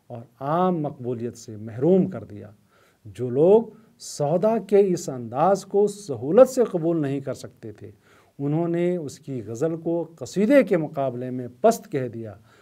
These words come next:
सौदा ने खुद इस तरफ इशारा किया है। वो जो कहते हैं कि सौदा का कसीदा है खूब, उनकी खिदमत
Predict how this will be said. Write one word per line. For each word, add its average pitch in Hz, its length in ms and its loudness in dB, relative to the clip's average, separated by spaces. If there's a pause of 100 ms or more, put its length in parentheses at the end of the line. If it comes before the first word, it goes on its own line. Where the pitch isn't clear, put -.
(180)
सौदा 131 500 -4
ने 117 140 -8 (460)
खुद 262 200 0
इस 190 160 0
तरफ 147 220 -2
इशारा 120 360 -10
किया 110 300 -12
है। 107 260 -14 (440)
वो 120 140 -8
जो 110 140 -10
कहते 139 460 4
हैं 123 320 -4 (300)
कि 139 120 -2
सौदा 131 460 -4
का 123 300 -10 (160)
कसीदा 226 480 4
है 131 200 -4
खूब, 110 360 -14 (440)
उनकी 123 320 -10
खिदमत 131 460 -6